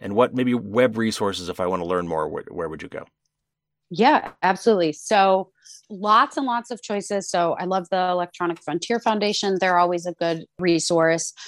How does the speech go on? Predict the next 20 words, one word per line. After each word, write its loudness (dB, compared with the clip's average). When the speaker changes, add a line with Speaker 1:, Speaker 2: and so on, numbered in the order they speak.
Speaker 2:
The 2
A 2
C 0
L 4
U 0
also -4
has -8
stuff -6
on -2
privacy -2
if -6
you're -6
talking 0
more 2
about -4
the -6
civil -6
liberties 6
aspect 2
of, 4